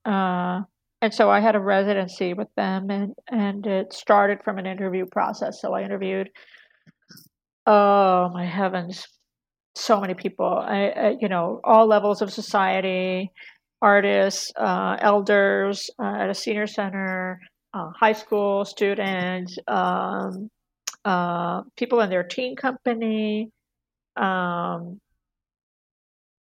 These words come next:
you know, people at the, uh, sort of local government,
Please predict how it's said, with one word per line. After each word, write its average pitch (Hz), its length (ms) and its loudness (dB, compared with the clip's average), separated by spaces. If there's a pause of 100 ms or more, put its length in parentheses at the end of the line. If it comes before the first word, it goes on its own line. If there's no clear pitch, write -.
(100)
you 220 80 2
know, 185 200 -2 (200)
people 226 240 2
at 190 120 -2
the, 190 100 2
uh, 180 520 -2 (360)
sort - 200 0
of 190 180 -4
local 190 440 0
government, 202 840 -2